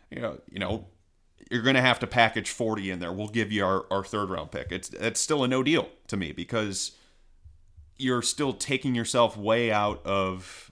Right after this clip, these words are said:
of the realm of getting yourself another starter. So that's why I think they'll definitely do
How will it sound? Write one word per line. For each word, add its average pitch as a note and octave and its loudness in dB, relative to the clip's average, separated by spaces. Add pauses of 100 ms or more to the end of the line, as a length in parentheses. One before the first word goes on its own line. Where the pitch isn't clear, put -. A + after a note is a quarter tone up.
(100)
of G2 -2
the G2 -4
realm G#2 2
of F#2+ -6
getting G2+ -2
yourself F#2 -4
another E2+ -6
starter. G2+ -2 (520)
So G#2 4 (500)
that's C3+ 4
why A2+ 8
I G#2+ 0
think G#2 -6 (300)
they'll G#2+ 0 (120)
definitely A2+ 0
do G2+ -6